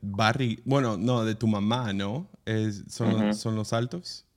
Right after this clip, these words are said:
Speaker 1: Y tu mamá está
Speaker 2: Sí, los Hendrix-,
Speaker 1: altísima.
Speaker 2: los, los Hendricksons, sí, muy altos. Justo, ah, hace unos meses fuimos a, bueno, mi, mi, mi abuela falleció, ya tenía mucha edad.
Speaker 1: Ujú.
Speaker 2: Entonces nos juntamos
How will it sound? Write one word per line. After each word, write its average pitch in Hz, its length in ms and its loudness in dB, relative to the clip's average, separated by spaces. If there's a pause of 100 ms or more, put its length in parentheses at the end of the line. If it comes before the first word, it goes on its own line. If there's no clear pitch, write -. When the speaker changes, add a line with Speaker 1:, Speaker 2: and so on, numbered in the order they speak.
(520)
Speaker 1:
Y 107 80 -6
tu 120 120 -2
mamá 113 280 4
está 120 180 0
Speaker 2:
Sí, 104 60 4
los 95 160 2
Hendrix-, 101 380 2
Speaker 1:
altísima. 98 140 -8
Speaker 2:
los, 104 200 -2 (640)
los - 140 -4
Hendricksons, 98 720 0
sí, 98 240 0
muy 104 200 4
altos. - 400 -4 (220)
Justo, 147 580 2 (320)
ah, 98 380 2 (760)
hace - 260 -4
unos 127 200 0
meses 123 480 -2
fuimos 120 480 0
a, 92 460 2 (540)
bueno, 135 200 0
mi, 101 140 0 (100)
mi, 113 100 0 (180)
mi 113 100 0
abuela 127 340 2
falleció, 104 540 -2
ya 131 240 -2
tenía 113 300 0
mucha 107 280 2
edad. 95 220 2 (580)
Speaker 1:
Ujú. 110 120 -2 (120)
Speaker 2:
Entonces 107 200 0
nos 113 140 4
juntamos 113 600 0